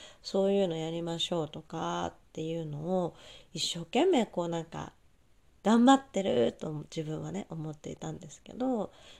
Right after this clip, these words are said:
その活動に対して、当時の学年主任の先生が、その、私に対してかなり厳しいことを言ったんですよ。自分の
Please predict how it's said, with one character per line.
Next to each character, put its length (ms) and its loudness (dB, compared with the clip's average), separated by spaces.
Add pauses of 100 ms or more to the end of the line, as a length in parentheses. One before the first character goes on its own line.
そ 260 -2
の 140 2
活 340 -2
動 160 2
に 140 -2
対 260 0
し 80 -8
て、 440 2 (580)
当 220 6
時 180 -2
の 420 2
学 360 0
年 280 4
主 240 -2
任 240 -2
の 100 -4
先 320 -8
生 380 -8
が、 360 2 (920)
そ 220 -10
の、 240 -10
私 380 -6
に 120 -6
対 180 -8
し 60 -12
て 140 -20
か 160 -2
な 100 4
り 80 -2
厳 200 -8
し 160 -2
い 60 -2
こ 120 -14
と 160 -12
を 20 -6
言 100 -6
っ 20 -18 (140)
た 100 -10
ん 60 -12
で 80 -16
す 160 -10
よ。 120 -10 (1500)
自 140 4
分 260 4
の 360 4